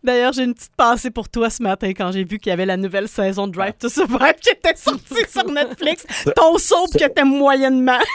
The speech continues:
Speaker 2: Ben, c'est correct, il n'y a pas de problème. Je, je respecte très bien, euh, l'importance de cette série-là.
Speaker 1: <laughs>
Speaker 2: Et ça,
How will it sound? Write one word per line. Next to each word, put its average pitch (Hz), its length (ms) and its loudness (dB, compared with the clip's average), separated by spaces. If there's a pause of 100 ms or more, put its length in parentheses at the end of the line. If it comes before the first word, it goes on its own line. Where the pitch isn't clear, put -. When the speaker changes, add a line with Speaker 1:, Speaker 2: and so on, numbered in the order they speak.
(640)
Speaker 2:
Ben, 208 200 6
c'est 233 160 4
correct, 254 420 6
il - 20 6
n'y - 40 6
a - 40 2
pas 214 100 2
de 208 60 2
problème. 208 520 2
Je, 175 200 2
je 175 80 0
respecte 175 500 -2
très 170 220 -2
bien, 185 240 -6 (320)
euh, 151 360 2
l'importance 185 800 0
de 160 100 -2
cette 156 220 -4
série-là. 143 580 -2 (200)
Speaker 1:
<laughs> 403 200 -2
Speaker 2:
Et 147 140 2
ça, 160 300 2